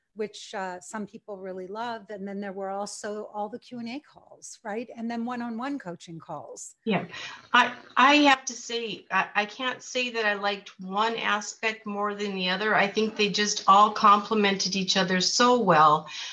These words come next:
Speaker 2: The daily emails, um, you know, sometimes you'd have little exercises in there or things for a person to think about.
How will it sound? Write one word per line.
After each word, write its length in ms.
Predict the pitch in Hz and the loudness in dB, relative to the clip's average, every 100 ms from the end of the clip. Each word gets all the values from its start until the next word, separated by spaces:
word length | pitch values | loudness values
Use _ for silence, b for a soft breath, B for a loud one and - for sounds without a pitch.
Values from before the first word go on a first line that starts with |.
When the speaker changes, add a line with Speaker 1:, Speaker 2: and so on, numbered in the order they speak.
| B - | B 0
Speaker 2:
The 380 | 214 185 175 185 | 4 4 2 0
daily 480 | - 226 277 269 - | 6 8 6 4 2
emails, 640 | 220 233 208 202 202 - - b b _ | 2 4 2 0 -4 -12 -18 b b _
um, 440 | 185 180 175 175 - _ _ _ _ _ _ _ _ _ _ | 0 2 2 0 -8 _ _ _ _ _ _ _ _ _ _
you 140 | 311 | -2
know, 160 | 294 240 | 0 0
sometimes 540 | 240 277 277 277 254 | -2 -4 -2 -4 -4
you'd 140 | 240 247 | -6 0
have 220 | 233 214 | 0 2
little 220 | 220 202 - | 0 -2 -2
exercises 800 | 208 - 233 226 220 214 214 220 | -4 -4 -6 0 2 2 -2 -4
in 120 | 214 | -2
there 220 | 208 202 | 0 0
or 60 | 196 | -2
things 360 | 190 220 220 - | 0 2 2 -2
for 200 | 220 202 | 0 0
a 120 | 196 | 2
person 300 | 226 226 214 | -2 -2 -4
to 80 | 190 | -6
think 320 | - 247 254 | 0 0 0
about. 400 | 240 233 240 240 | 4 8 8 6